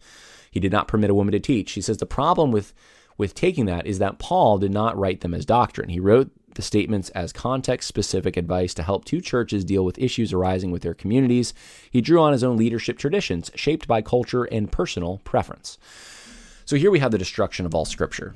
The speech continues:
because basically, Paul is just also a victim of the hegemony in which he lived, which hated women apparently,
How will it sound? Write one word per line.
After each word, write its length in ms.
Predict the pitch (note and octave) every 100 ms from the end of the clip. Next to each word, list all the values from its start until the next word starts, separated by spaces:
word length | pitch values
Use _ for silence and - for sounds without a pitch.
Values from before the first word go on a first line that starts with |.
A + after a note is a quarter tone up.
| -
because 380 | G#2 F#2+ F2+ F2
basically, 580 | D3 C#3+ - F2+ F#2 - _ _ _ _ -
Paul 480 | - - D#3 D3 C3+
is 280 | A2 G2 F2+
just 500 | - F#2+ F2 - - _ _ _ -
also 680 | A2+ C3 - F2 D#2+ E2+ - _ -
a 140 | G2
victim 580 | E2+ G2+ - G2 E2+ F2
of 360 | - F2+ E2+
the 80 | E2
hegemony 520 | E2 E2+ F#2+ F2+ F2
in 80 | E2+
which 160 | E2+ -
he 120 | F2
lived, 340 | E2+ D#2+ G2
which 200 | F#2+ E2 -
hated 200 | F2 E2+
women 260 | F2 D#2+
apparently, 600 | D#2 E2+ E2+ - - D#2+